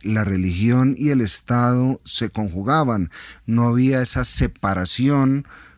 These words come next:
como la tenemos hoy, y estoy hablando bien sea de la época colonial o ya de la época republicana en sus diferentes etapas.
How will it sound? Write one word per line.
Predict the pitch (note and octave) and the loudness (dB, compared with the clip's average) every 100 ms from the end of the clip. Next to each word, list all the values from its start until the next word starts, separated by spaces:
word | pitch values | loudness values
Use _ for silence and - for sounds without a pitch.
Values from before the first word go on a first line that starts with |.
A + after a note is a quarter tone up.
| _ - | _ -8
como | - A#2+ A2+ G#2+ G2+ G2+ F2+ | -2 2 2 2 0 -2 -4
la | F2+ F#2 | -4 -6
tenemos | F#2 F2+ G#2+ A#2+ E3 | -4 -4 -2 -2 -2
hoy, | F3 A#2+ | 0 0
y | F2+ F2 | 0 0
estoy | F2+ - G#2 | -2 -2 -2
hablando | A#2+ C#3 C#3 C3 C3 C#3 | 0 2 2 4 2 4
bien | B2+ B2 | 4 4
sea | A#2 B2+ C3+ | 2 0 2
de | C3 | 2
la | F#2+ F#2 | 2 2
época | G2 F#2+ - - C#3 C3+ C3+ - - - - | 0 2 -2 0 0 0 -4 -12 -18 -20 -6
colonial | G#2 G2 G2 G#2+ C3 F#3+ G#3 | -2 0 2 2 4 2 0
o | - G2+ | -2 0
ya | F#2 G2 | 2 2
de | G#2 | 4
la | B2 G#2 | 4 2
época | G2 G2+ A#2 B2 | 0 -2 -2 0
republicana | G#2+ E2 F2 D#2+ E2 A2 G#2+ G#2+ A2 | 0 -2 -4 -4 0 2 2 2 2
en | A2+ A2 | 0 -2
sus | E2 | -2
diferentes | E2+ F2+ F2+ F2+ F#2+ D2+ A2+ - - | -4 -4 -2 -2 -2 -2 -2 -4 -8
etapas. | F2 F#2 D#3+ D#3+ - - - | -10 -4 -4 -2 -6 -8 -12